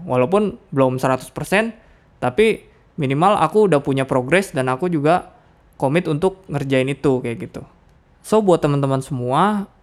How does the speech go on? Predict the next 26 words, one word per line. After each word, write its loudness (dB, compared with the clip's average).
aku 0
bagiin 2
bahwa 2
visi -2
itu -2
bukan -2
sekedar -2
tulisan -2
kosong -4
belaka 0
gitu, -8
atau -2
kita 0
ngomong 0
angan-angan -2
ke -4
depan, -2
bukan. -2
Tapi -2
kalau 0
misal 0
kita 0
udah 2
bener-bener 0
well 2
prepared 0